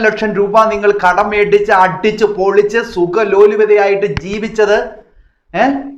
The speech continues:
അല്ലേ? നീ ഉപയോഗിച്ചിരുന്ന വണ്ടി രണ്ടര ലക്ഷം രൂപയുടെ വണ്ടി അല്ലടാ. ഇതൊക്കെ നീ ഉണ്ടാക്കിയ കടങ്ങളാണ്. എടാ, നിനക്ക് തണ്ടും തടിയുമായ ഒരു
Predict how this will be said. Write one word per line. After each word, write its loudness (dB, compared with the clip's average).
അല്ലേ? 2
നീ -2
ഉപയോഗിച്ചിരുന്ന 2
വണ്ടി 0
രണ്ടര 2
ലക്ഷം -2
രൂപയുടെ 2
വണ്ടി -2
അല്ലടാ. 0
ഇതൊക്കെ 0
നീ 2
ഉണ്ടാക്കിയ 0
കടങ്ങളാണ്. 2
എടാ, 2
നിനക്ക് 0
തണ്ടും 0
തടിയുമായ 2
ഒരു 2